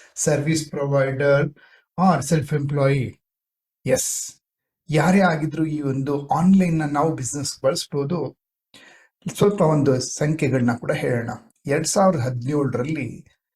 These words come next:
ಕೊರೋನಾ ಪ್ಯಾಂಡಮಿಕ್ ಅನ್ನೋದು ಇನ್ನೂ ಗೊತ್ತಿರ್ಲಿಲ್ಲ, ಆನ್‌ಲೈನ್ ಒಂದು ಫ್ಯಾನ್ಸಿ ಆಗಿತ್ತು. ಆಗ್ಲೇನೆ ಥರ್ಟಿ ಸೆವೆನ್ ಬಿಲಿಯನ್ ಡಾಲರ್ಸ್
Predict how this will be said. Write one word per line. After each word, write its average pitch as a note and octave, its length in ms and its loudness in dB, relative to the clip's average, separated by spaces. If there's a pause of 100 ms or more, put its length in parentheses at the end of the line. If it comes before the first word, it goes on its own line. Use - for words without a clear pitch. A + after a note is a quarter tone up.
(320)
ಕೊರೋನಾ B2+ 680 2
ಪ್ಯಾಂಡಮಿಕ್ B2+ 600 -2
ಅನ್ನೋದು A#2+ 260 -2
ಇನ್ನೂ C3+ 220 0
ಗೊತ್ತಿರ್ಲಿಲ್ಲ, B2+ 680 -6
ಆನ್‌ಲೈನ್ E3 580 -2
ಒಂದು C3 220 0
ಫ್ಯಾನ್ಸಿ C3+ 480 -2
ಆಗಿತ್ತು. A#2+ 640 -2 (920)
ಆಗ್ಲೇನೆ F3 720 2
ಥರ್ಟಿ - 480 -2
ಸೆವೆನ್ D3+ 540 2
ಬಿಲಿಯನ್ C#3 760 2
ಡಾಲರ್ಸ್ C3 680 2